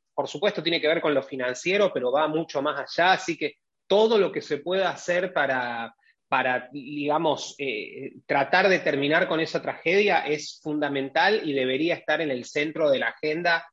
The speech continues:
de, de todos nuestros gobiernos. Un poco, te-, tengo un par de preguntas, sé que estás con, con, con, con tiempos reducidos, me quedan un par de preguntas igualmente para hacerte.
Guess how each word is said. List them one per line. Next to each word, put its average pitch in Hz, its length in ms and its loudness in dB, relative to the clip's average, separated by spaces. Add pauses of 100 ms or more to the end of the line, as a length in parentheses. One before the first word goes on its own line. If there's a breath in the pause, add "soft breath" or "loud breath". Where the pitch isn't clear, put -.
(240)
de, 123 240 0
de 120 140 -2
todos 175 260 0
nuestros 131 320 -6
gobiernos. 131 760 0 (540 soft breath)
Un 233 140 -4
poco, 269 300 2
te-, - 180 -4
tengo 269 220 2
un 226 360 -6
par 214 200 4
de 214 80 4
preguntas, 196 560 0
sé 196 160 0
que 196 80 -2
estás - 360 -4
con, 143 400 -2
con, 127 260 -2
con, 127 300 -2
con 131 200 -4
tiempos 165 280 0
reducidos, 143 680 2
me 131 160 -4
quedan 170 200 2
un 156 80 -2
par 160 120 2
de 160 80 4
preguntas 151 420 0
igualmente 151 380 -2
para 131 200 0
hacerte. 214 640 -2